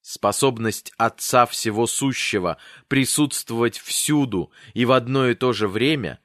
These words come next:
образует его вездесущность. Один только Бог может быть в двух местах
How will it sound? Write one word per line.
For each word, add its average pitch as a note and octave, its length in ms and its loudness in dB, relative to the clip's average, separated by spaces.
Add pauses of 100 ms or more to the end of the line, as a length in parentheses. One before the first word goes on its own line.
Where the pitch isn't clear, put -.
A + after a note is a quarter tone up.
(260)
образует C3 720 2
его G#2 520 0
вездесущность. G2 1400 -6 (680)
Один C3+ 400 0
только B2 440 2
Бог B2 500 0 (320)
может C#3 360 2
быть A#2 260 0
в F#2+ 100 -14
двух A2+ 360 -4
местах A2+ 680 -2